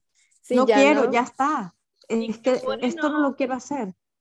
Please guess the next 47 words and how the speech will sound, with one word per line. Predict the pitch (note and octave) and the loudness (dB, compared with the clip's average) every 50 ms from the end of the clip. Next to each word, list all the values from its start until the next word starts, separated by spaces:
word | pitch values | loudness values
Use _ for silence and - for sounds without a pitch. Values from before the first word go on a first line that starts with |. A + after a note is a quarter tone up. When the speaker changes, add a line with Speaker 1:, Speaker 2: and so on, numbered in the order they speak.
| _ - | _ -12
Speaker 3:
Qué | B3 | -12
bueno | B3 B3 C4 C4+ C#4+ D4+ D4+ | -12 -10 -10 -12 -12 -12 -10
darte | D4+ C#4+ C4+ C4+ - C#4 | -10 -12 -12 -12 -14 -14
esos | C#4 C#4 - D4 D4 _ _ | -14 -12 -14 -14 -16 _ _
permisos, | - A3+ A3 G3+ G#3+ G#3+ A3+ B3+ C4 _ - D4+ D4+ D#4+ | -12 -12 -12 -12 -14 -16 -16 -16 -16 _ -10 -10 -10 -10
¿no? | D#4 C#4+ C4 B3+ C4+ D#4 - _ _ | -12 -14 -16 -14 -16 -16 -18 _ _
De | _ G#3 A3 A3 | _ -18 -18 -14
que | - A#3 G#3+ | -12 -10 -10
dices, | A#3 A3+ - A#3 G#3+ G#3+ _ - | -10 -12 -12 -14 -14 -14 _ -20
"Pues | G#3 G3 - | -20 -20 -20
es | F#3+ F3+ - | -18 -14 -14
el | C4 D4+ | -12 -10
deseo | B3 A#3 A3+ - A3 G#3+ | -10 -12 -12 -12 -12 -14
de | A#3+ | -12
mi | C4+ C4+ - | -14 -16 -16
corazón | - G3+ F#3+ F#3+ F#3 - G3+ G3 G#3 | -14 -14 -14 -16 -16 -20 -20 -20 -18
ahorita. | A3 A3+ A3+ B3+ D#4 D#4+ - D#4+ B3 G#3 | -18 -18 -18 -18 -18 -18 -16 -16 -14 -14
Yo | G3+ G3+ | -14 -14
no | G3+ G#3+ B3 | -14 -16 -12
sé | B3 C#4+ C4 C4 | -8 -8 -8 -8
si | C4 D4 D4 A3+ C4+ B3 A#3 A3+ F#3+ G3+ | -8 -12 -14 -14 -12 -14 -14 -16 -14 -14
se | A3+ G#3 | -14 -14
me | G#3 | -14
vuelva | G3+ G3+ G3+ G#3 A3+ A#3+ | -16 -16 -14 -12 -12 -12
a | A#3+ | -12
pegar | C4+ B3+ A#3 A#3 A3+ | -12 -12 -10 -10 -10
esa | A#3 A3+ - B3+ | -12 -12 -14 -16
idea, | A#3+ A#3+ A3+ A3 G#3+ G#3+ A3+ | -16 -14 -12 -12 -12 -10 -12
igual | B3 C4 G#3+ G3+ F#3 G#3 | -12 -12 -12 -12 -10 -10
y | A3+ | -10
la | A#3+ G#3+ | -10 -10
vuelvo | G3+ G3+ F#3+ G3+ G#3 | -12 -12 -12 -12 -12
a | A3 | -12
adoptar, | A3+ A3+ G#3+ _ _ - G3+ A3 - _ _ _ _ _ _ _ _ | -12 -12 -14 _ _ -16 -14 -14 -14 _ _ _ _ _ _ _ _
pero | - A3+ A#3 | -18 -16 -14
ahorita | A3 G#3 A3+ A3+ - C4 | -14 -14 -16 -16 -18 -18
no | C4 C4+ C4+ | -18 -18 -20
quiero | _ - B3 A#3+ A#3 B3 | _ -18 -18 -16 -16 -16
y | C#4 C#4+ | -16 -16
me | C4+ A#3 | -16 -14
doy | G#3+ G#3 G3+ | -14 -14 -14
permiso | - B3 B3 B3 A#3 A#3 A#3 _ _ B3 C4 C4 | -14 -16 -18 -18 -20 -20 -20 _ _ -18 -18 -16
de, | B3 G#3+ G3 F3 E3 - _ _ | -14 -16 -16 -16 -18 -20 _ _
de | _ F#3 | _ -18
no | F#3+ A#3+ | -12 -12
Speaker 2:
Ujú. | A#3 A3 A3 | -12 -12 -12
Speaker 3:
hacerlo". | A#3 A3 _ _ F#3+ F#3 F3+ | -14 -16 _ _ _ -20 _